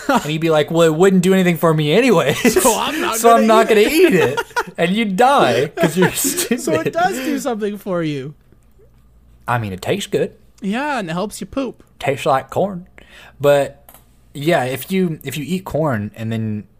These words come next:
Speaker 2: you poop and then you look at your poop, there's corn in your poop.
Speaker 1: Yeah.
Speaker 2: Like, whole corn,
Speaker 1: I know.
Speaker 2: 'cause you don't digest it.
Speaker 1: Ugh.
Speaker 2: Uh, corn feeds good bacteria in your gut,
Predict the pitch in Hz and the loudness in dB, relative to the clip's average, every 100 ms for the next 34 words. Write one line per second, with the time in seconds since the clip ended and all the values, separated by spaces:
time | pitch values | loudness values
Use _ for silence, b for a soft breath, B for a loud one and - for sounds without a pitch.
0 | _ 117 117 104 - - 110 98 98 107 | _ -12 -12 -6 -4 -4 -4 -8 -4 -6
1 | 120 92 - 131 127 90 - 135 123 90 | -6 -10 -6 -8 -6 -12 -10 -8 -8 -10
2 | - - 120 - 196 226 - 214 - 139 | -14 -18 -18 -14 -4 -4 -2 -4 -2 0
3 | 117 - 139 165 240 170 113 104 107 104 | 0 0 0 0 -2 -6 -8 -6 -4 -4
4 | 98 - 113 101 147 - - - _ _ | -8 -12 -8 -4 -4 -6 -12 -20 _ _
5 | 165 220 202 _ _ _ _ _ _ _ | -6 -6 -6 _ _ _ _ _ _ _
6 | _ _ _ _ _ _ _ _ _ _ | _ _ _ _ _ _ _ _ _ _
7 | _ _ _ _ - 131 135 135 135 131 | _ _ _ _ -8 0 2 4 4 4
8 | 131 131 127 123 127 b b b b b | 2 2 2 0 -2 b b b b b
9 | - 185 175 - 185 175 123 110 143 165 | -4 0 0 0 -2 -2 -4 -2 2 2
10 | 139 143 - - 165 139 104 98 95 95 | 0 -4 -4 -6 -2 0 -2 -6 -8 -8
11 | 85 | -10